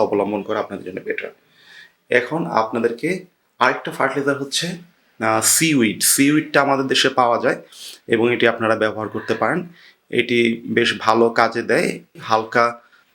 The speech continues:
নাইট্রোজেন থাকে এবং অন্যান্য ইনগ্রিডিয়েন্টস থাকে, যেটা আপনার অর্কিডকে বুস্ট দেয়। এটার একটাই সমস্যা হচ্ছে মিডিয়া খুব ফাস্ট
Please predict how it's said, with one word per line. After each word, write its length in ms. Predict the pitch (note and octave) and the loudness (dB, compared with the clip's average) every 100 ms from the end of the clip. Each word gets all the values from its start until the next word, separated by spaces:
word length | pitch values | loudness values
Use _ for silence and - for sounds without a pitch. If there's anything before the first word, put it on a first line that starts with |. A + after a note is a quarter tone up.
| _ _ _ - | _ _ _ 2
নাইট্রোজেন 420 | A#2+ A#2 B2 A#2 A#2 A#2+ | 2 2 2 2 2 0
থাকে 260 | A2 B2 F#3 - A2+ | 0 0 -4 0 2
এবং 140 | A2 A2 | 2 4
অন্যান্য 320 | A#2+ A#2+ A#2 A#2 A2+ - A#2+ | 4 4 4 4 2 -2 -2
ইনগ্রিডিয়েন্টস 380 | A#2 A2 A#2 - | 0 0 0 0
থাকে, 120 | B2 B2+ | 0 2
যেটা 140 | A2 G#2+ | 2 0
আপনার 200 | - A2 G#2+ | 0 0 0
অর্কিডকে 380 | G2+ A#2 - A2+ F#2 | 0 -4 -2 -2 -2
বুস্ট 220 | A#2 - - | -4 -4 -6
দেয়। 160 | A2+ D3 E3+ - _ - C3 | -2 -2 -4 -18 _ -2 0
এটার 220 | C3 C#3+ - B2+ | 2 0 0 0
একটাই 260 | B2+ C#3+ D3 - | 0 0 2 2
সমস্যা 340 | C#3 C#3 D3 C#3 | 2 2 2 0
হচ্ছে 220 | C#3 - D3+ A2+ | -2 0 0 2
মিডিয়া 340 | A#2+ A#2+ C3 D3 - | 2 4 4 4 -2
খুব 120 | C3+ - | -2 2
ফাস্ট 260 | A2 - | 2 2